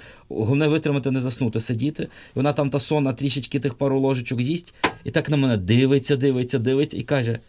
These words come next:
«Ти мене бачиш?» Кажу, «Бачу». «І я тебе бачу». Все, у нас було побачення. Встала і пішла спати. І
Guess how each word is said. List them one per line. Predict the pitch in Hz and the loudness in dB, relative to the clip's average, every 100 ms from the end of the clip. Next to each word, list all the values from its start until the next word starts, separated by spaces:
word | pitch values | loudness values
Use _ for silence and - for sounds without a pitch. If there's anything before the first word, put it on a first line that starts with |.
| - _ _ _ - | -20 _ _ _ -4
«Ти | 147 | -2
мене | 143 143 143 | 0 -2 0
бачиш?» | 170 196 - - - 117 110 - - - | -2 -2 -4 -8 -10 -10 -10 -14 -20 -14
Кажу, | 110 117 | -6 0
«Бачу». | 120 120 120 - - _ _ _ _ | 2 2 -2 -10 -16 _ _ _ _
«І | 139 | -2
я | 123 120 | 0 2
тебе | 139 120 123 | 0 -2 0
бачу». | 117 120 120 143 - - _ _ _ | 0 0 -2 -10 -14 -20 _ _ _
Все, | - - | -4 0
у | 131 123 - - | 0 -2 -12 -4
нас | 131 151 | -2 -2
було | 139 151 151 | 0 0 2
побачення. | 165 127 131 123 147 175 | 2 2 0 0 -2 -2
Встала | - 311 302 | 0 2 2
і | |
пішла | - 208 | 0 -2
спати. | - 160 - | 2 0 0
І | - | -4